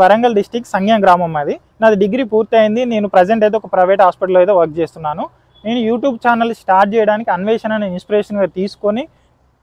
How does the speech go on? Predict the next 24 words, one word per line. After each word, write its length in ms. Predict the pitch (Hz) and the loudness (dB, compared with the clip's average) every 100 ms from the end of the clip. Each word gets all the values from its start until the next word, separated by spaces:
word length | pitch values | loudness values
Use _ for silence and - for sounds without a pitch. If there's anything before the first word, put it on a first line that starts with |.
| - | -8
ఒక 80 | 170 175 | 2 4
హాస్పిటల్లో 400 | 196 247 240 240 185 | 4 4 4 4 4
వర్క్ 200 | 190 - | 4 2
చేస్తూ 320 | 233 226 - 285 247 | 0 0 -2 -6 -4
ఇప్పుడు 160 | 190 190 | -4 0
present 340 | 185 226 226 | 2 2 0
అయితే 140 | 220 262 208 | 0 0 -2
YouTube-లో 340 | 214 226 220 190 | -2 -2 0 2
videos 240 | 190 202 190 | 2 0 -2
అయితే 140 | 214 190 | 0 -2
చేస్తున్నాను. 480 | 175 190 170 160 277 - _ _ _ _ _ _ - 185 | -4 -6 -10 -6 -8 -8 _ _ _ _ _ _ -10 -4
మన 120 | 220 262 | -2 -2
channel 280 | 240 233 262 220 | -2 0 0 0
monetization 500 | 208 226 226 208 196 | 0 0 -2 -4 -8
అయిన 140 | 190 202 170 | -6 -4 -4
తర్వాత 320 | 170 196 190 262 _ _ _ 196 | 2 0 0 -6 _ _ _ -4
complete 380 | 220 254 294 285 226 | -4 -4 -4 -4 -4
YouTube 280 | 233 262 233 | -4 -4 -4
మీదనే 240 | 226 240 226 | -6 -4 -4
మనం, 180 | 214 214 196 175 160 | -4 -4 -8 -12 -10
ఆ, 20 | 165 160 - | -10 -8 -2
time 180 | 196 233 | -2 -2
కేటాయించి 540 | 202 202 226 208 185 208 208 _ - | -6 0 0 0 -4 -6 -6 _ -10
రెగ్యులర్గా 440 | 180 196 247 254 | -8 0 0 2